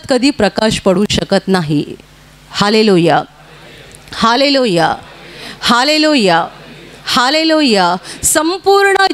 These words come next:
जग अंधाराने भरलेलं आहे. माणसं बाहेरून जिवंत दिसतात,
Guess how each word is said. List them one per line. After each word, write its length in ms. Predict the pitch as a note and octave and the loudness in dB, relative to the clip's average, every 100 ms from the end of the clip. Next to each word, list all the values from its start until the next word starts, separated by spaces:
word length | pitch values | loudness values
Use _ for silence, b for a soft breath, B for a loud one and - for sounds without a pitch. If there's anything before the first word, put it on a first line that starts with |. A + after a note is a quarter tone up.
| F#3+ | -2
जग 440 | C#4+ F4+ G4 F#4 - | 0 2 0 -2 -2
अंधाराने 680 | C4+ E4 D#4 F4+ F4+ F4+ F4+ | 0 2 2 2 2 2 2
भरलेलं 500 | D4 E4 E4 D#4+ C4 | 0 2 0 2 0
आहे. 320 | A3+ G3 D#3+ - - - - - B B B B G3 | 0 -2 -4 -6 -12 -20 -20 -20 B B B B 2
माणसं 560 | A#3+ D#4+ F#4+ - G4 | 4 4 0 0 0
बाहेरून 480 | E4+ E4 F#4 F#4+ F4+ | 2 2 2 2 2
जिवंत 460 | B3+ C#4+ F4 F#4 F#4+ | 2 2 2 2 0
दिसतात, 600 | F4 F4+ - C#4+ G3 | 0 -2 -2 -2 -2